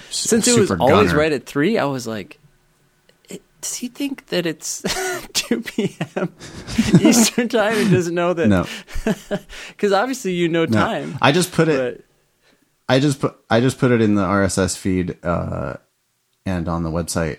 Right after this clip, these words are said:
Speaker 2: an hour early so that if, and, and iTunes and everything, so that if the gunners want to get the information,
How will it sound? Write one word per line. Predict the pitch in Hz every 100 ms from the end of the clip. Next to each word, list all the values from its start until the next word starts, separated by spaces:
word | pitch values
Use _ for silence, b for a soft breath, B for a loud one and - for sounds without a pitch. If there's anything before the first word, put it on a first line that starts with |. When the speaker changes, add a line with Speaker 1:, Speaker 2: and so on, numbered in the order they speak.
| -
Speaker 2:
an | 87
hour | 82 78
early | 71 82 82
so | - 78
that | 76 71 95
if, | 90 -
and, | 90 80
and | 104 98 -
iTunes | 87 85 82 80
and | 80
everything, | 80 - -
so | 95
that | 82 71
if | 85 -
the |
gunners | 87 95 87 80 82
want | 87 80
to | 85
get | 85
the | -
information, | 87 82 82 82 - 82